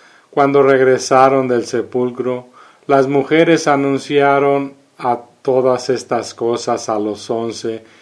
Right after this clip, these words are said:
y a todos los demás. Las que decían estas cosas a los apóstoles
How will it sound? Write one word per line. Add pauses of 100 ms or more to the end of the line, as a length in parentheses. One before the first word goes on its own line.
(400)
y
a
todos
los
demás. (840)
Las
que
decían
estas
cosas
a
los
apóstoles